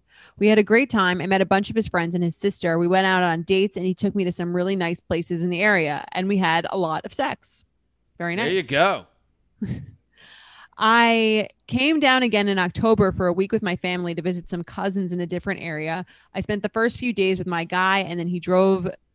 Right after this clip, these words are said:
Speaker 1: me to where my family was staying and met my family.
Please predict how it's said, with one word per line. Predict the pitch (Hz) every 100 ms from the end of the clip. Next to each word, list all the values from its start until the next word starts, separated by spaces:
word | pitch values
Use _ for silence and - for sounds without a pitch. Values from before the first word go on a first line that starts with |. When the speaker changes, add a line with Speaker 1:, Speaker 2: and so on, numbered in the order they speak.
| _
Speaker 1:
me | 190 185
to | 180
where | 170
my | 160
family | 170 196 196 190
was | 175
staying | - 175 160 151
and | 180
met | 175 -
my | 175
family. | - 226 233 165 92